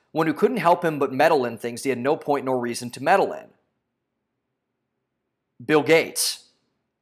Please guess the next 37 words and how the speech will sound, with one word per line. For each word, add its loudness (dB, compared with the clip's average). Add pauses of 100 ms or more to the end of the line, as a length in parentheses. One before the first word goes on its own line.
(580)
Bill 6
Gates, 2
an -6
environmental 4
change -6
agent 0
with -8
global 0
connections -4
and -6
all 0
the -2
money -2
in -8
the -6
world, 2
he -6
founded -4
Microsoft, -4
if -20
you -12
weren't -10
aware, -4 (800)
had 2
lobbied 6
Manchin 0
in -2
that -2
closed-door 4
meeting 0
with -6
Schumer -4
to -8
push -4
through -8
the -2
bill, 2